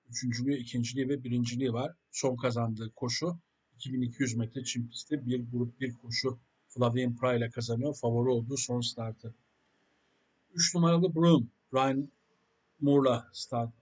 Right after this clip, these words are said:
alıyor. Ee, son startında İngiltere'den gelen bir isim. Japonya, Fransa, İrlanda ve İngiltere'de koşmuş son altı startında.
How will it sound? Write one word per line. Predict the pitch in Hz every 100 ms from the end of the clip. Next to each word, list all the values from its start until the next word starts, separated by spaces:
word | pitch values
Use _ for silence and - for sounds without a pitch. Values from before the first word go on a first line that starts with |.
| -
alıyor. | 120 143 175 170 _ _ _ _ -
Ee, | 117 107 107 107 107 113
son | 120 127 120
startında | - 123 117 - 120 123 120
İngiltere'den | 127 120 135 120 113 107
gelen | 110 107 110
bir | 110
isim. | 113 175 165
Japonya, | 120 120 123 123 117
Fransa, | 117 123 120 120 - 117
İrlanda | 123 120 120 120 117 135
ve |
İngiltere'de | 120 120 120 131 120 113 - _ _ _ _ _ -
koşmuş | 110 107 117 117
son | 117 113
altı | 113 117 -
startında. | - 117 113 127 165 185